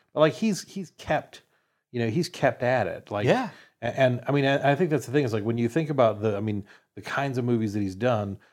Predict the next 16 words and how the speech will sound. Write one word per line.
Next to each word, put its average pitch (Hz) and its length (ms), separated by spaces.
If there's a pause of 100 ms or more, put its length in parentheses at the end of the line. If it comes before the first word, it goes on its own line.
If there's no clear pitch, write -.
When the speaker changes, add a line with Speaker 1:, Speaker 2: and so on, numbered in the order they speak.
(140)
Speaker 1:
with 139 240
as 156 120
huge 196 520
of 143 80
the 127 100
cast 113 440
as 101 80
he 98 100
has, 120 420
it's 104 160
like, 101 220 (420)
you 196 80
know, 120 300
he, - 360 (360)
it's, 135 280 (840)
to, 131 180